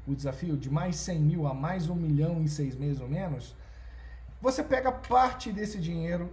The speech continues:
e você estuda que variedade de produto você quer inserir na tua farmácia. Que, por quê?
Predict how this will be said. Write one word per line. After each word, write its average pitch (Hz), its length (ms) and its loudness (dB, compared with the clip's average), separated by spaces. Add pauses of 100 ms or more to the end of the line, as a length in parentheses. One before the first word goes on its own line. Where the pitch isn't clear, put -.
e 156 60 0
você 160 380 0
estuda 185 640 -2
que 254 200 -4
variedade 170 720 0
de 151 120 0
produto 147 480 0
você 147 240 -2
quer 143 140 -6
inserir 139 460 -4 (360)
na 127 100 -8
tua 127 200 -6
farmácia. 117 640 -6
Que, 226 200 -6 (640)
por 262 200 -2
quê? - 260 -2